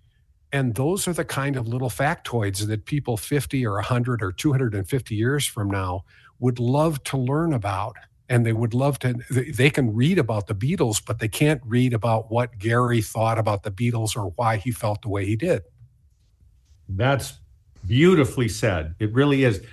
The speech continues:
Speaker 2: Some things are just a mystery. Some things can't be known. And when the moment is right and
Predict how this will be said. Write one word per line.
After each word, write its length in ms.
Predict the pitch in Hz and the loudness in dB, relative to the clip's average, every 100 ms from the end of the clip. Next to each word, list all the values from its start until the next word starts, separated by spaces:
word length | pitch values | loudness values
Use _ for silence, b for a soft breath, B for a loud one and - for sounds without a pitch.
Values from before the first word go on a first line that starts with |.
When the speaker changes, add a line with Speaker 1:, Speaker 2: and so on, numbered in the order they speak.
| B | B
Speaker 2:
Some 420 | - - 165 175 | -4 2 4 4
things 580 | - 151 143 143 123 113 117 | 2 2 2 2 0 -4 0
are 160 | 117 | 2
just 600 | 101 87 123 120 - - - - _ _ - | 2 2 4 2 0 -14 -20 -20 _ _ -6
a 100 | 120 | 0
mystery. 720 | 110 110 113 - - 87 76 87 | 2 4 2 0 -6 -4 -4 -8
Some 400 | - 139 147 131 | -2 0 2 0
things 640 | - 120 117 113 90 - - | 0 2 4 2 0 -10 -18
can't 540 | - 139 139 135 127 | -4 0 2 0 -4
be 140 | 107 107 | -2 0
known. 720 | 101 110 113 98 85 80 82 - b b b - - | 0 2 4 2 0 -4 -8 -14 b b b -12 -2
And 360 | 107 104 104 - | 0 0 -2 -2
when 260 | 110 98 | 2 2
the 60 | 98 | 2
moment 400 | 101 139 160 139 | 2 2 2 0
is 200 | 120 90 | 0 0
right 380 | 131 113 110 - - - _ _ - | 2 2 2 -2 -18 -20 _ _ -2
and 420 | 120 110 104 | 0 2 0